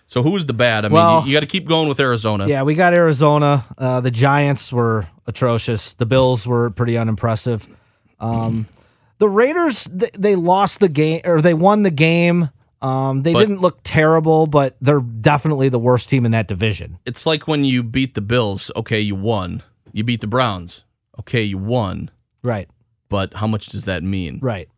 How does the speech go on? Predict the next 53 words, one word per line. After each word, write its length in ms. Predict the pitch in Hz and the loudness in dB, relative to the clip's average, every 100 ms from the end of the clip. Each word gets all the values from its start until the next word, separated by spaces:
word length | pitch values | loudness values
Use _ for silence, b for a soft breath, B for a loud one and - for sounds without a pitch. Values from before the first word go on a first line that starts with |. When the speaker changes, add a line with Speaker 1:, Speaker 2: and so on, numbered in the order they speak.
| _ _ _ | _ _ _
Speaker 1:
I 40 | 90 | -6
mean, 180 | 95 | -4
uh, 140 | 95 98 | -4 -2
ev-, 160 | 117 120 | -4 -2
everybody 320 | 123 127 123 | -2 -2 -2
likes 220 | 117 110 | -4 -4
to 80 | 113 | -6
get 100 | 110 | -4
a 40 | |
victory, 360 | 104 123 113 104 | -4 -4 -4 -4
but 240 | 98 98 | -4 -6
do 80 | 95 | -6
you 80 | 101 | -6
sit 220 | - 117 | -6 -4
back 240 | 107 110 110 | -2 -2 -2
a 40 | |
day 180 | 98 104 | -4 -2
later 340 | 98 104 107 | -2 -2 -2
and 140 | 101 92 | -4 -6
go, 300 | 90 90 87 _ _ _ _ _ _ _ - | -6 -8 -10 _ _ _ _ _ _ _ -16
"Okay, 160 | - 98 | -8 -6
it 80 | |
shouldn't 220 | - 110 98 | -4 -4 -4
have 60 | |
been 200 | 98 95 | -4 -4
this 220 | 92 90 | -4 -4
much 180 | 101 92 | -6 -6
of 40 | 85 | -8
a 40 | |
chore"? 480 | 85 - 98 78 101 _ _ | -10 -8 -6 -6 -10 _ _
Speaker 2:
Exactly. 600 | 95 95 98 87 80 65 - _ _ _ _ _ - | -12 -8 -10 -10 -14 -18 -20 _ _ _ _ _ -4
Speaker 1:
So, 60 | |
Speaker 2:
And 100 | 110 | 0
then, 220 | 123 127 123 | 2 0 0
uh, 220 | 117 113 | 0 -2
the, 160 | 113 | -4
the 60 | 120 | -6
Speaker 1:
the 140 | 117 | -4
Jets 220 | 117 143 127 | 0 2 4
Speaker 2:
Colts 140 | 123 | 2
Speaker 1:
are 60 | 110 | -2
bad, 300 | 104 104 104 | 0 -2 -2
and 160 | 95 | -4
the, 120 | 95 90 - | -6 -8 -10
the 120 | 69 | -6
Speaker 2:
the 40 | 90 | -2
Jets 260 | 120 147 | 0 2
Speaker 1:
Colts 140 | 107 127 | 0 0
Speaker 2:
are 20 | |
Speaker 1:
are 40 | - | -2
Speaker 2:
ba-, 40 | |
Speaker 1:
just 120 | 107 | -2
Speaker 2:
yeah. 220 | 123 92 | -4 -4